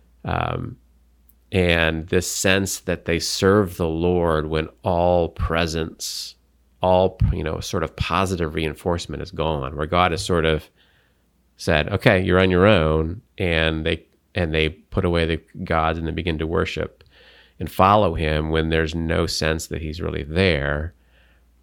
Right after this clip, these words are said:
Um, that's also something we can experience, where, in a sense, that's what faith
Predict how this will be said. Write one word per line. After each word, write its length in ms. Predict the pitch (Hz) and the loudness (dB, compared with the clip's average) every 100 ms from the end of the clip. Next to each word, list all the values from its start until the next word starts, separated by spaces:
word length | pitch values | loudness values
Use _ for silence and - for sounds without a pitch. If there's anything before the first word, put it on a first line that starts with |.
| _ - | _ -4
Um, 580 | 80 76 73 73 78 87 _ - | 0 2 2 0 -4 -10 _ -14
that's 400 | - 78 87 - | -6 -2 -2 -2
also 360 | 85 127 - 82 | 0 0 0 -4
something 420 | - 80 82 101 | -4 -6 -8 -10
we 100 | 98 | -10
can 140 | - | -10
experience, 1000 | - - - - - - - - - - _ _ - | -14 -14 -14 -14 -12 -14 -14 -14 -16 -16 _ _ -10
where, 520 | 90 87 85 - 101 _ _ _ _ | -4 -4 -4 -6 -10 _ _ _ _
in 100 | - | -6
a 60 | 85 | -4
sense, 360 | - 87 85 - | -2 -2 -2 0
that's 260 | 85 82 | -2 -2
what 140 | 92 - | -6 -12
faith 580 | - 85 80 80 - | -8 -2 -2 -4 -14